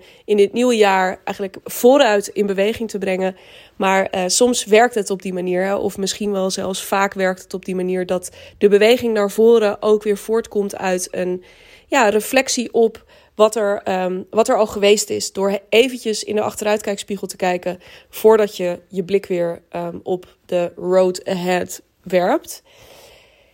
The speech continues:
En, ehm, daar ga ik je dus iets moois in meegeven om ook, eh, je komende jaar, hè, om echt een, eh, verandering in je bedrijf in gang te zetten. En om een verandering in je bedrijf in gang te zetten die,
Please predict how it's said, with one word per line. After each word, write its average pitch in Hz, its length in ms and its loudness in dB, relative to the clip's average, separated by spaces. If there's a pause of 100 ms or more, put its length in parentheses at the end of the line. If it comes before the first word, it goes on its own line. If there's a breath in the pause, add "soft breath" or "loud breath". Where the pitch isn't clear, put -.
(240 soft breath)
En, 240 420 4
ehm, 214 540 2
daar 233 140 4
ga 285 160 0
ik 302 60 0
je 302 100 -6
dus 262 180 -4
iets - 240 -8
moois 247 260 2
in 208 100 -2
meegeven 269 640 2
om 226 200 -2
ook, 220 500 2
eh, 196 340 0
je 202 100 0
komende 220 460 2
jaar, 208 440 4
hè, - 140 -4
om 220 160 0
echt - 380 -4
een, 202 380 -2
eh, 190 220 -4
verandering 262 720 2
in 220 120 -2
je 208 100 4
bedrijf 202 400 0
in 220 160 -8
gang 220 260 -2
te 214 80 -8
zetten. 202 320 -6
En 196 80 -2
om 202 100 -2
een 202 60 -2
verandering 214 460 2
in 202 80 2
je 196 100 2
bedrijf 196 320 2
in 220 120 -6
gang 208 240 -2
te 214 80 -8
zetten 196 300 -6
die, 190 260 -8